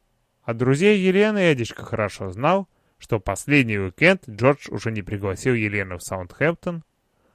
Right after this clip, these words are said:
что в его доме Елена нашла какие-то тампаксы, явно другой женщины,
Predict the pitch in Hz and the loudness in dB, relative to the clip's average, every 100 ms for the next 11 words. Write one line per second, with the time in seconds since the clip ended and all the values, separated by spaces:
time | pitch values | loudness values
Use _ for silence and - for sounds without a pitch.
0 | _ - 113 104 107 104 101 95 92 151 | _ -6 -2 0 -2 -2 -2 -2 4 4
1 | 185 190 151 104 107 120 110 95 113 110 | 4 0 -4 -2 -2 -2 -4 -6 -4 -4
2 | 107 101 101 95 90 - 165 180 165 - | -6 -8 -8 -8 -8 -4 -2 -2 -8 -10
3 | - 151 - _ _ _ _ - 101 95 | -12 -14 -14 _ _ _ _ -6 -4 -2
4 | 95 101 104 95 104 98 - 95 | -4 -2 -2 -2 -4 -6 -12 -14